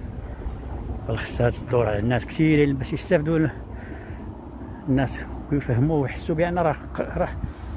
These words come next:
راه الطبيعه ديال كل واحد قريبه لهم. فقط خصهم هما شنو يزعموا باش يمشيو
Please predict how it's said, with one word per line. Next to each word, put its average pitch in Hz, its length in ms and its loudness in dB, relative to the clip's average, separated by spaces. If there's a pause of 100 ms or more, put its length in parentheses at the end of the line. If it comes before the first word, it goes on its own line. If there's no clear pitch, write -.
(300)
راه 139 60 0
الطبيعه 165 340 4
ديال 170 240 4
كل 175 100 0
واحد 160 320 2 (640)
قريبه 170 280 4
لهم. 113 180 0 (1400)
فقط - 220 2
خصهم - 280 2
هما 160 240 0
شنو 165 220 0
يزعموا 147 640 2 (1300)
باش - 160 -10
يمشيو 139 360 4